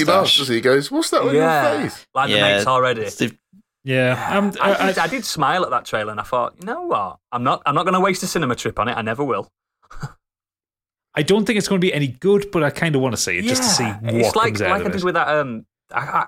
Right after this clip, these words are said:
Speaker 3: it was, it was so okay that I forgot its name. It's the rock one where he's down a river. <laughs> I've got
Speaker 4: Jungle Cruise.
Speaker 3: Jungle Cruise. I smiled at that, but it's not a good film.
Speaker 4: No.
Speaker 3: I
Speaker 1: Quite like
Speaker 3: smiled.
Speaker 1: that in a shitty, like,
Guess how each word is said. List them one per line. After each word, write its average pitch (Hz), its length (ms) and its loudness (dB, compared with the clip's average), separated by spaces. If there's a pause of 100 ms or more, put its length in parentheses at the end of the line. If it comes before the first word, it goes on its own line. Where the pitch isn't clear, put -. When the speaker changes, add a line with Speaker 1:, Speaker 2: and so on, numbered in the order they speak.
Speaker 3:
it 165 160 -4
was, 147 140 -2
it 156 100 0
was 151 120 0
so 196 380 0 (960)
okay 151 680 0
that 120 220 0
I 117 60 0
forgot - 300 -2
its - 160 -12
name. 135 280 -2
It's - 120 -10
the 131 140 -4
rock 143 260 -2
one 160 160 0
where 123 100 0
he's 113 100 -2
down 127 200 0
a 117 60 -2
river. 143 360 0 (580)
<laughs> - 540 -10
I've 143 140 -4
got 139 140 -8 (100)
Speaker 4:
Jungle 143 260 0
Cruise. - 220 -2
Speaker 3:
Jungle 147 300 0
Cruise. - 100 -14 (220)
I 196 200 0
smiled 190 400 0
at - 80 -2
that, 185 200 0
but 143 120 -4
it's 123 120 -12
not 185 120 0
a - 40 -6
good 190 140 -4
film. 156 420 -4 (880)
Speaker 4:
No. 113 280 -2 (280)
Speaker 3:
I - 60 -8 (260)
Speaker 1:
Quite - 200 -8
like - 100 -2
Speaker 3:
smiled. 180 400 2 (120)
Speaker 1:
that - 40 -14 (220)
in 107 140 -8
a 95 80 -4
shitty, 92 680 0 (580)
like, 98 280 -6